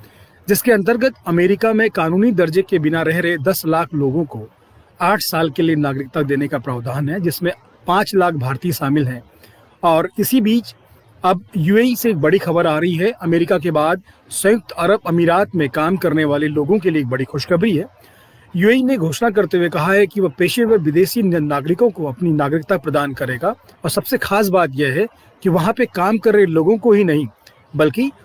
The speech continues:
उनके परिवारों को भी नागरिकता दी जाएगी, जो कि एक, अ,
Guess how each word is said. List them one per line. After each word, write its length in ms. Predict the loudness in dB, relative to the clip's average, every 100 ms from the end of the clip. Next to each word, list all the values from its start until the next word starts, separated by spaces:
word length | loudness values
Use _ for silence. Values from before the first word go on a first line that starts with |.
| -6
उनके 200 | -2 -2
परिवारों 520 | -2 0 0 2 0
को 120 | 0 0
भी 120 | 0
नागरिकता 440 | -2 -4 -6 -6
दी 180 | -8 -8
जाएगी, 340 | -10 -12 -14 -20 _ _ _ _ _ _ _ -20 -20 _ _
जो 100 | -4
कि 160 | -2 -4
एक, 120 | -4 -6 -6
अ, 260 | -4 -4